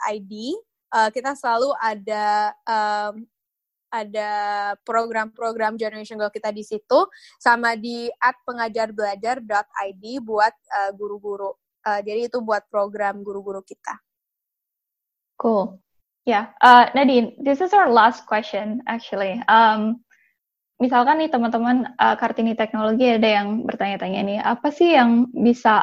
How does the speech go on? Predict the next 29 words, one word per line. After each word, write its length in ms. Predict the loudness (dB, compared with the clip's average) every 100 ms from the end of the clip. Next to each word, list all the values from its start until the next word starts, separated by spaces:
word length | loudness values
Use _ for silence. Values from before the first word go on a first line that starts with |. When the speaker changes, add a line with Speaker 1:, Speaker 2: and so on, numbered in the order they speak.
| 2
Speaker 2:
aku 640 | 0 0 2 2 2 2
lakukan 480 | 2 0 2 6 6
juga 240 | 6 4
untuk 240 | 4 0 0
mengurangi, 640 | 0 0 0 0 0 -2 -6 -20 -20 -8 0
uh, 400 | 4 4 4 0
apa, 400 | -4 0 4 4
gender 320 | 4 4 4 2
gap 320 | 2 2 0 -6 -2
di, 400 | 2 2 0 -4 0
di 320 | 2 4 0
stem 400 | 0 -2 0 -2
ini? 480 | -4 -2 -2 -2 -6 _ -8 -6 -6
Nadine 320 | 2 4 4 2
punya 480 | 2 4 2 0 -2 -2
suggestion 480 | 2 2 2 2 0
nggak 160 | 0 -2
buat 160 | -4 -4 -6
teman-teman 480 | -4 -4 -4 -4 -6
yang 160 | -6 -8 -10 -2
punya 160 | -2 -2
pertanyaan 480 | -4 -4 -4 -4 -6
seperti 400 | -6 -6 -4 -4
itu? 160 | -6 -6 _ _ _ _ _ _ _ _ _ _ _ _ _ -2
Speaker 1:
Hmm. 240 | -2 -4 -14 _ _ _ _ _ _ _
Hmm, 480 | 0 2 2 -2 -6 _ -2
yeah, 240 | 4 4 2
great 320 | 0 0 0
question. 720 | -4 -4 -8 -6 -6 -10